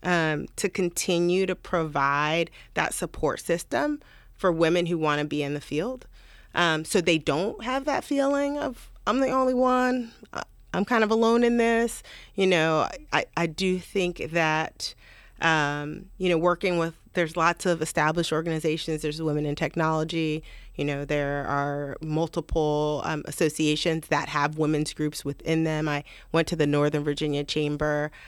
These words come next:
um, meeting this morning, and they have a Women in Technology, um, group as well. So there are a lot of groups, um, that are there, but there still are a,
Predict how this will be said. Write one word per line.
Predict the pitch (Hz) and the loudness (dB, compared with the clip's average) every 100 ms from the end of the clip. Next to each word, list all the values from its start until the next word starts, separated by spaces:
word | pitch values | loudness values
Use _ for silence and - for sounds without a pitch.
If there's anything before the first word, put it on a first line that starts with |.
| - - | -20 -2
um, | 151 151 | 0 2
meeting | 156 156 156 | 2 2 2
this | 151 - | 0 0
morning, | 160 156 151 151 - | 0 2 2 0 0
and | 139 135 | -2 0
they | 139 143 | -2 0
have | 156 160 | 0 0
a | |
Women | 156 165 160 | 2 2 2
in | 160 | 2
Technology, | 160 165 - 156 156 156 160 156 156 156 - - | 0 -4 -2 0 0 -2 0 0 0 -4 -12 -14
um, | - 160 151 160 - | -2 0 0 -6 -10
group | - 170 - | 0 0 2
as | 156 160 | -2 2
well. | 165 156 151 160 | 2 4 4 0
So | - 190 | 0 4
there | 202 202 | 4 4
are | 202 | 2
a | |
lot | 202 202 269 | 4 4 4
of | 226 180 | 0 0
groups, | 151 151 175 - - - - - - | -2 -2 -2 -6 -14 -16 -20 -20 -2
um, | 160 175 | 0 2
that | 175 156 | 2 2
are | 151 151 | 2 2
there, | 151 147 220 269 - - - | 2 2 0 -4 -10 -18 -2
but | 196 | 2
there | 185 | 4
still | 160 - 196 180 170 160 | 2 0 2 4 4 2
are | - 147 139 | 2 4 4
a, | 123 143 | 4 2